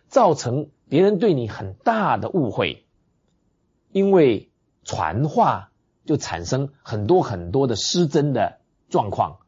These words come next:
那么你感觉怎么样？一个人他为什么能够任劳、任怨、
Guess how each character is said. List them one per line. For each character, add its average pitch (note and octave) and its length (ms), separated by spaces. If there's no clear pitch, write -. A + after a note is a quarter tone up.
那 G3 100
么 C#3+ 240
你 - 120
感 F#2 260
觉 A#2+ 140
怎 G2+ 120
么 E2+ 80
样？ E2+ 240
一 B3 120
个 F#3 100
人 A2+ 260
他 G#3 120
为 A#3+ 220
什 A#2+ 140
么 A#2 80
能 A#2 240
够 D3 240
任 F#3 300
劳、 F2 300
任 E3+ 280
怨、 C3 280